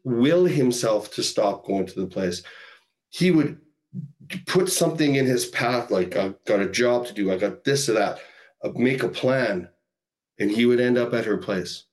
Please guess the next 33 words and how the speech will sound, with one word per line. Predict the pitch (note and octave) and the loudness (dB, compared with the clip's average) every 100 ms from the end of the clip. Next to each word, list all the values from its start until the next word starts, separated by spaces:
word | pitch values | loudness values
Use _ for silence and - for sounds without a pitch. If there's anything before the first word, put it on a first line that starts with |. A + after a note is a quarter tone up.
| _ _ - | _ _ -2
always, | A#2+ A2 F#2 F2+ - _ _ _ _ - | 2 2 0 -4 -12 _ _ _ _ -2
uncontrollable, | B2+ B2+ B2+ A#2 - | 0 0 0 -2 0
to | - | -2
the | - - | 0 0
point | C#3+ B2 | 2 4
where | A#2 | 2
he | - - | 0 0
was | B2 A#2+ | 0 0
telling | - C3 A#2+ | 0 2 4
my | G#2+ | 2
dad, | G#2 B2+ B2+ F#2 | 2 0 0 -2
like, | F2+ - - - _ _ _ - | -6 -12 -20 -20 _ _ _ -6
"Uh, | A#2+ | 0
this | D3 C#3+ | 2 2
is | C3+ | 0
scaring | - B2+ B2 B2 | 0 0 2 2
me. | A2+ | 2
I | F#2+ | -2
hate | - B2 B2 | 0 0 0
this. | F#2+ F2 - - | -4 -4 -8 -10
I | |
hate | F#2 A#2+ A#2+ | -2 0 0
this. | G#2+ - | -2 -4
I, | G2+ | -6
I | - - | -8 -8
can't, | - F2 | -8 -8
I | |
can't | - - - - | -4 -4 -4 -8
stop | - A#2 F#2+ | -2 0 0
going." | A#2 C#3+ A#2 F2+ - _ _ _ _ _ _ _ _ | 0 2 0 -4 -10 _ _ _ _ _ _ _ _
So | - B2 A#2 | 0 2 2
he | - C#3+ B2+ | 2 0 2
actually, | A#2+ B2+ - A2+ G#2 | 2 0 -2 -4 -8